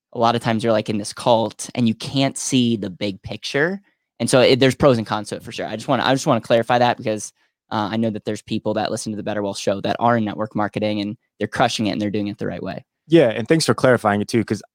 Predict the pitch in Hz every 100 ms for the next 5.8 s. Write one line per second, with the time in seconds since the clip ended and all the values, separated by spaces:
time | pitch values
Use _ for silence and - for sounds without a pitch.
0 | - 120 139 113 - 110 98 95 107 95
1 | 92 120 123 123 135 123 117 110 101 101
2 | - 107 107 98 101 98 90 101 95 85
3 | 110 104 95 - - 117 113 107 101 107
4 | 107 - 104 - - 120 104 101 98 95
5 | - 110 - 98 98 90 98 107